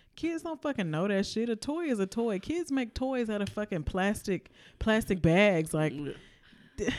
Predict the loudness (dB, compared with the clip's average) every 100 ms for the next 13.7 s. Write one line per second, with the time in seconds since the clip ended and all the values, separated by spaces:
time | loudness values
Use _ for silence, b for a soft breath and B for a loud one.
0 | -4 2 4 6 4 2 -2 0 0 0
1 | 0 -2 0 0 0 0 0 0 -2 -4
2 | -6 -6 -6 -8 -8 -8 -6 -8 -8 -8
3 | -6 -6 -8 -14 -4 2 2 0 -2 -4
4 | -2 -4 -6 -12 -18 b -2 2 2 4
5 | 4 6 6 6 4 2 0 2 2 2
6 | 0 -2 -6 b b b b -4 0 0
7 | 0 -4 2 6 6 6 2 2 0 0
8 | -2 -4 -2 -2 0 0 2 2 -2 -6
9 | b b b b b _ -2 2 2 0
10 | -2 4 4 4 4 2 -2 -4 -12 -20
11 | -20 -10 -8 -8 -8 0 4 6 4 2
12 | 2 4 2 2 2 2 0 -6 -2 0
13 | 0 2 2 2 0 -2